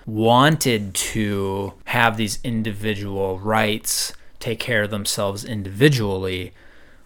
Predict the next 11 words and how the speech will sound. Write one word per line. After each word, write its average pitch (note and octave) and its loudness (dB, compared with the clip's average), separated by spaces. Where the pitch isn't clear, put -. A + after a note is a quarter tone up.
but G#2+ -4
this G#2+ -2
whole B2 6
white G#2 2
savior C3 2
mentality G2+ -2
and, F#2+ -8
and G2+ -12
white A2+ -2
savior A2+ 2
institution, G2+ -2